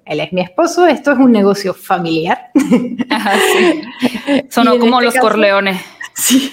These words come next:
Speaker 2: Ah, sí, es un negocio
Speaker 1: Bueno, bien,
Speaker 2: familiar.
Speaker 1: bien. Bien, me gusta, me gusta.
Speaker 2: <laughs> La referencia, buena
Speaker 1: Impone
Speaker 2: referencia.
Speaker 1: respeto. <laughs> Y además vivimos en Italia, así que has atinado.
Speaker 2: Son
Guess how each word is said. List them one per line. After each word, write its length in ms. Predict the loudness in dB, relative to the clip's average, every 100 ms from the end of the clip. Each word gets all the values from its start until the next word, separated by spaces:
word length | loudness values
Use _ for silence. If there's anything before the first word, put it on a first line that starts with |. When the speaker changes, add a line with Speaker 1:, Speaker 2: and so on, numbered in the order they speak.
| -6
Speaker 2:
Ah, 140 | -2
sí, 80 | 0
es 340 | 0 -2 -2 2
un 140 | 2
negocio 220 | 2 2 2
Speaker 1:
Bueno, 80 | 2 2
bien, 120 | 2
Speaker 2:
familiar. 300 | 2 2 0
Speaker 1:
bien. 100 | -6 -16 _ -4
Bien, 200 | 0 2
me 80 | 4
gusta, 320 | 4 2 0
me 180 | 0 2
gusta. 600 | 2 0 -2 -2 0 0 0 0
Speaker 2:
<laughs> 140 | 2
La 200 | 2 2
referencia, 440 | 2 2 2 2 2
buena 200 | 2 2
Speaker 1:
Impone 380 | 2 2 2 0
Speaker 2:
referencia. 560 | -2 -4 -2 0 0
Speaker 1:
respeto. 280 | 0 -2 -4 -6 -6 -4 -6 -6 -4 0 2
<laughs> 20 | 2
Y 60 |
además 260 | 2 2 2
vivimos 380 | 4 4 4 4
en 100 | 2
Italia, 420 | 2 2 2 2
así 200 | 2 0
que 320 | 2 2 2
has 260 | 2 2 0
atinado. 340 | 2 2 2
Speaker 2:
Son 120 | 2